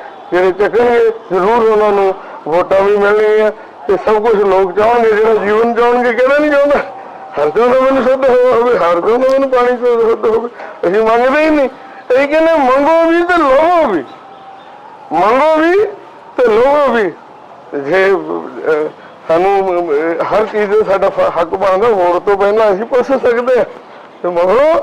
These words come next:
ਅਗਲੇ ਦੀ ਮਰਜ਼ੀ ਹੈ, ਜੇ ਪੁੱਛਣਗੇ ਤਾਂ ਫਿਰ ਦੁਬਾਰਾ ਪਾ ਦਿਓ, ਤੇ ਜੇ ਨਹੀਂ ਪੁੱਛਣਗੇ ਤਾਂ ਤੁਹਾਡੀ ਮਰਜ਼ੀ ਹੈ। ਸੋ ਇਸ ਵਾਸਤੇ ਸਾਨੂੰ ਸਾਰਿਆਂ ਨੂੰ ਜਿਹੜਾ ਹੈਗਾ, ਅਸੀਂ ਅਵੇਅਰ ਹੋਣਾ ਚਾਹੀਦਾ,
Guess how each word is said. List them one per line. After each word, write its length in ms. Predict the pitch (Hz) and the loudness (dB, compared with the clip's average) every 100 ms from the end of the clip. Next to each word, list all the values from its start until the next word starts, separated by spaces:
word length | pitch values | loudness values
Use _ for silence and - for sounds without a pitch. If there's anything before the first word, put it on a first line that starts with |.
| - | -2
ਅਗਲੇ 240 | 180 170 180 | -2 0 0
ਦੀ 120 | 190 | 0
ਮਰਜ਼ੀ 340 | 240 247 247 | 0 0 0
ਹੈ, 80 | 269 - - - - - - - - | -2 -4 -10 -20 -20 -20 -20 -18 -6
ਜੇ 80 | 196 | -4
ਪੁੱਛਣਗੇ 640 | 190 233 285 302 311 269 - - - | -2 -4 0 2 2 2 0 -6 -4
ਤਾਂ 100 | 180 | 0
ਫਿਰ 140 | 180 | 2
ਦੁਬਾਰਾ 420 | 175 185 202 240 | 2 2 2 2
ਪਾ 160 | 233 240 | 2 2
ਦਿਓ, 240 | 233 277 285 - - - - - - | 2 0 -2 -6 -20 -20 -20 -10 -4
ਤੇ 100 | 175 | 0
ਜੇ 140 | 196 | 0
ਨਹੀਂ 220 | 196 254 | 2 0
ਪੁੱਛਣਗੇ 600 | 285 302 311 302 294 233 151 - - - | 0 0 0 0 2 0 -2 -8 -12 -6
ਤਾਂ 80 | |
ਤੁਹਾਡੀ 280 | 147 160 156 | -2 0 0
ਮਰਜ਼ੀ 360 | 202 214 196 254 | 0 0 0 0
ਹੈ। 60 | 233 - - - - - - - - | -2 -4 -16 -20 -20 -20 -20 -8 -2
ਸੋ 60 | |
ਇਸ 280 | 269 269 277 | 0 2 2
ਵਾਸਤੇ 400 | 269 247 302 247 | 2 0 0 0
ਸਾਨੂੰ 400 | 285 320 349 339 - - - | 2 2 0 -2 -8 -8 -2
ਸਾਰਿਆਂ 340 | 247 311 330 | 0 2 2
ਨੂੰ 200 | 330 320 | 2 0
ਜਿਹੜਾ 200 | 285 277 | 2 2
ਹੈਗਾ, 260 | 220 233 302 302 294 | 2 2 2 2 0
ਅਸੀਂ 160 | - | -2
ਅਵੇਅਰ 520 | 302 - 277 294 381 | -4 -2 0 2 2
ਹੋਣਾ 280 | 311 302 285 | 2 2 0
ਚਾਹੀਦਾ, 440 | - - 392 - | 0 -2 -2 -6